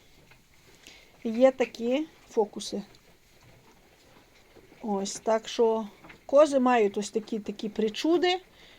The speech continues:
Якщо вона козла не сподобала, він їй не сподобався, вона його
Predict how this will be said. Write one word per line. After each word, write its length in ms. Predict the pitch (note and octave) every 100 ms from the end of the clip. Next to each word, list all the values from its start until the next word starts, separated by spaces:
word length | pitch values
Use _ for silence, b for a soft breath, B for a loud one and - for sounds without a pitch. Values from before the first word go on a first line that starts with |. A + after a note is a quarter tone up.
| b -
Якщо 320 | A3+ - B3+
вона 220 | A#3+ A3+
козла 380 | G#3 A#3 A#3 A3
не 120 | A3
сподобала, 640 | G#3+ B3 A3+ D#4 D#4+ C#4+ B3+
він 180 | B3+
їй 160 | A3+ G#3
не 240 | G#3+ C4+
сподобався, 720 | D4+ - D4+ D#4+ C#4 C#4+ - G#3+
вона 500 | G#3 G#3+ A#3+ C#4 E4 - _ _ _ - _ - B B B B B B B B -
його 720 | A#3 G#3+ B3 G#3+ B3+ C#4 D#4